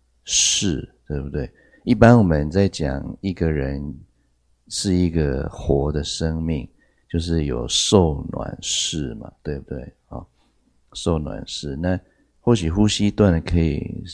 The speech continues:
呃，可以属于受这一个部分，哦，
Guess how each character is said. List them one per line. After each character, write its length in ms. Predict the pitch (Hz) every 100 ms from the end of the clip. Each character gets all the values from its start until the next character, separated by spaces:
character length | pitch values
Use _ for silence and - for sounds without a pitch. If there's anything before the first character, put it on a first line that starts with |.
| - - - - _ _ _
呃， 320 | - - 69 69
可 120 | - 90
以 240 | 80 71
属 480 | - - - 76 76
于 200 | 73 78
受 460 | 76 - - 92 76
这 160 | -
一 160 | 80 80
个 160 | 76 69
部 220 | 80 71
分， 340 | - 78 67 - _ _
哦， 200 | - -